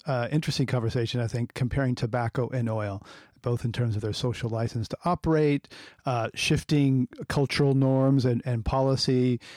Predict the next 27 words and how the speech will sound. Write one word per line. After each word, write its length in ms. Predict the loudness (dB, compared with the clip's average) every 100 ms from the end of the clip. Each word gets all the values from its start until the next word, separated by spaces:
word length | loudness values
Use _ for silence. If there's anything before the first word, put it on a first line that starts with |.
| -8
Uh, 240 | -2 -2 0
tobacco 420 | -2 -2 0 2
was 160 | 0 2
labeled 300 | 0 0 0
as 100 | -2
a, 60 | -4
as 120 | -4 -4
a 60 |
public 360 | -2 -2 -2 -2
health 260 | -2 -2
threat. 300 | -2 -2 -2
That 160 | -2 -4
changed 420 | -2 0 0 0
things. 380 | -2 0 -2 -4 -12 -20 -20 _
Uh, 200 | -2 -2 -4
you're 200 | 0 2
a 60 | 4
lawyer. 320 | 4 4 4
What 420 | 0 -6 -2 2
do 60 | 4
you 100 | 2
see 200 | 2 4
in 140 | 2
terms 360 | 2 2 2 4
of 240 | 0 0 -4
potential 480 | -4 0 0 2 0
liability 920 | 2 2 2 4 4 6 4 2 0